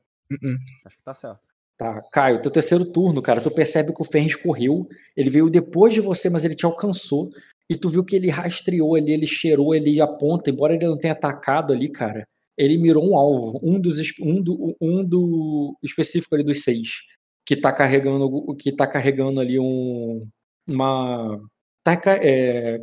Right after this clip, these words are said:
Speaker 3: tá carregando algumas coisas ali de, pra você, apenas algumas coisas de ritual, sabe?
Speaker 2: Tá,
Speaker 3: E ele,
Speaker 2: ele tá
Speaker 3: e ele já meio que
Speaker 2: indicando.
Speaker 3: indica, ele é, tipo, ele se prepara, meio que cercando aquele ali pra você, sabe? Tipo, meio que quase te indicando que é aquele ali.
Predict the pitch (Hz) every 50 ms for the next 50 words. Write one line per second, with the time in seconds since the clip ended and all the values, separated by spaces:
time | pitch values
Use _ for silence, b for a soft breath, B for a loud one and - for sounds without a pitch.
0 | - - 226 233 233 214 196 185 185 180 170 165 165 151 - - 147 139 139 131
1 | 131 135 123 123 123 123 123 123 123 - _ _ _ _ _ _ _ _ - 135
2 | 131 120 135 135 127 - 139 135 135 135 147 139 143 143 143 139 143 139 - 151
3 | 139 139 135 127 135 135 135 139 156 123 117 104 - - 120 117 123 - _ _
4 | _ _ _ _ _ _ 131 127 101 - - 123 127 127 135 139 143 156 - 151
5 | 160 156 160 156 175 165 165 165 170 175 - 190 190 190 180 - 156 202 202 -
6 | 175 156 151 156 156 160 160 143 143 - - - 147 131 127 - - 147 147 160
7 | 160 - 156 160 165 170 165 160 151 165 160 151 151 160 156 175 160 - - 175
8 | - - 185 165 165 160 - - 175 208 233 214 180 160 170 185 180 - - 156
9 | 156 156 165 160 - - 156 143 139 - 127 117 117 123 110 113 - 135 - -
10 | 123 120 113 117 127 139 143 143 - 139 139 139 - 147 151 147 147 - 170 170
11 | 160 175 170 - 156 151 156 151 160 147 - 151 143 156 160 139 117 117 -